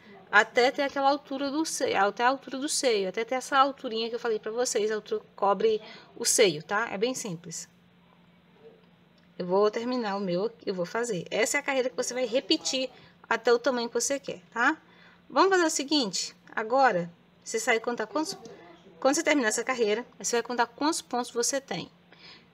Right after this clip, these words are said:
E você dividir por quatro essa quantidade de pontos, tá? Eu vou explicar já como a gente vai fazer isso. Eu vou terminar essa carreira e já volto. Olha só, vai ficando dessa forma aqui. Eu vou prender aqui com um ponto baixíssimo e vamos contar quantos pontos a gente tem.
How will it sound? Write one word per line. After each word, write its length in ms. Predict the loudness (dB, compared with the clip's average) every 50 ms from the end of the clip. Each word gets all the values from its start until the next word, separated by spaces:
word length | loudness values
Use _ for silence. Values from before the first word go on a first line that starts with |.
| -6 -2
E 100 | -2 2
você 260 | 2 2 2 2 0
dividir 280 | 0 0 -2 -2 -4 -6
por 300 | -4 0 -2 -2 -2 -4
quatro 340 | -6 -2 0 2 2 0 0
essa 100 | -4 -4
quantidade 320 | -4 -6 -4 -4 -4 -4
de 80 | -6 -8
pontos, 500 | -6 -6 -8 -8 -8 -10 -16 -16 -10 -2
tá? 260 | 2 2 2 2 0 -4 _ _ _ _ _ _ _ _ _ _ -20 _ _ _ -12
Eu 100 | -6 -4
vou 60 | -4
explicar 360 | -2 0 0 2 4 2 4
já 160 | 4 4 2
como 280 | 2 0 -4 -4 -2 -4
a 20 |
gente 120 | -6 -6 -8
vai 100 | -8 -4
fazer 240 | -4 -4 -2 -2 -4
isso. 180 | -4 -4 -4
Eu 40 | -4
vou 80 | -2 -2
terminar 220 | 0 -2 -2 -4
essa 100 | -6 -6
carreira 240 | -8 -6 -6 -6 -4
e 40 | -2
já 140 | -2 -2
volto. 320 | -2 -2 -8 -10 -14 -18 -20 -20 _ _ _ _ _ _ _ -20 -20 _ _ _ _ _ -20 -20 _ _ _ _ _ 0
Olha 200 | 2 4 4 4 4
só, 200 | 4 2 2 2
vai 160 | 2 0 0
ficando 340 | -2 -6 -2 -2 -2 0 2
dessa 240 | 0 0 0 0 -2
forma 300 | 0 0 0 0 0 -4
aqui. 240 | -4 -6 -12 -12 -10
Eu 80 | -6
vou 140 | -2 -2 -2
prender 320 | 0 2 2 4 4 4 2
aqui 220 | 2 0 -6 -8
com 200 | -6 -6 -6 -6
um 80 | -6 -8
ponto 300 | -8 -8 -10 -8 -6 -4
baixíssimo 640 | -2 -2 -2 0 0 2 2 2 2 0 -6 -8
e 40 | -6
vamos 260 | -4 -2 -2 -4 -4
contar 300 | -4 -6 -6 -4 -6 -8 -6
quantos 280 | -4 -4 -4 -4 -6
pontos 280 | -10 -8 -6 -4 -2 -2
a 40 | -4
gente 220 | -4 -6 -10 -12
tem. 300 | -8 -6 -6 -6 -6 -8